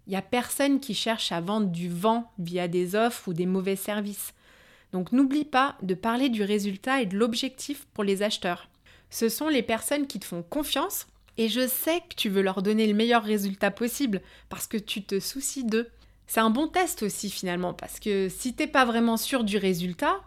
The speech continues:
mais là c'est peut-être à toi de te poser la question de savoir si ton offre elle est vraiment au point. Parce que tes clients, ils veulent voir un résultat et un bon résultat. Je prends un exemple.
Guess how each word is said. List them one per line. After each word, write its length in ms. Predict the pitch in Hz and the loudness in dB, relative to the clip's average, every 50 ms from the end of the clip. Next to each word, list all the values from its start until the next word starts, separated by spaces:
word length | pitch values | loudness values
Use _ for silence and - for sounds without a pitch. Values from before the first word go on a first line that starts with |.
| - - - - - - - - - 185 | -16 -20 -20 -20 -20 -20 -20 -16 -10 -6
mais 340 | 185 180 170 165 - - | -2 -2 -2 -2 -2 -4
là 220 | - 196 226 269 285 | -2 2 2 2 2
c'est 180 | 277 - 185 | 2 -4 -6
peut-être 440 | 165 - - - 226 226 - - - - - - | -6 -4 -2 -2 -2 -2 -4 -12 -16 -10 -6 -6
à 80 | 196 | -6
toi 340 | 196 - - 277 294 339 339 - - | -6 -2 0 0 0 0 0 -4 -10
de 100 | 196 180 | -8 -8
te 100 | 180 - | -8 -8
poser 280 | - - 202 202 190 190 | -4 -2 -2 0 2 2
la 140 | 180 175 170 | 0 0 -2
question 540 | - - 185 170 - - - 277 311 359 370 - - - - - | -4 -4 -4 -4 -6 -6 -4 -4 -4 -4 -6 -10 -18 -20 -18 -16
de 60 | 180 | -14
savoir 340 | - - 180 196 262 285 - | -6 -4 0 0 0 0 0
si 160 | - - - | -4 -10 -12
ton 200 | - - 180 180 | -10 -8 -4 0
offre 300 | 208 262 285 277 - - | 0 0 0 -2 -6 -8
elle 120 | 170 175 170 | -6 -4 -2
est 200 | 170 165 165 165 | -2 -2 -2 -2
vraiment 360 | 165 170 175 180 180 185 196 | -4 -2 -2 -2 0 0 0
au 40 | 214 | 0
point. 320 | 208 - - 339 330 320 - - - - - - - - - - | -2 0 0 0 0 -2 -6 -16 -20 -20 -20 -20 -20 -20 -16 -14
Parce 180 | - - - - | -12 -10 -10 -6
que 100 | - 190 | -6 -6
tes 200 | 175 - - 175 | -6 -4 -6 -6
clients, 320 | - - - 247 277 311 | -6 -4 -2 0 2 2
ils 120 | 269 208 165 | 2 0 0
veulent 140 | 170 170 | 0 -2
voir 220 | 170 180 202 196 185 | 0 0 0 0 0
un 80 | 170 | -2
résultat 560 | 160 170 180 180 180 202 202 - 311 320 320 233 | -2 -2 -2 -2 -2 -4 -2 0 0 0 2 2
et 100 | 180 175 | 0 0
un 60 | 180 | 0
bon 320 | 180 175 202 277 330 339 | 0 0 2 2 2 2
résultat. 560 | 226 180 170 160 170 160 165 - - - - _ _ _ - - | 2 0 -2 -2 -4 -6 -6 -8 -10 -12 -12 _ _ _ -16 -16
Je 60 | - | -16
prends 180 | - - - 180 | -12 -6 -4 -2
un 120 | 180 190 | 0 2
exemple. 480 | 208 220 220 220 240 240 226 - - | 2 2 2 2 2 0 0 -2 -6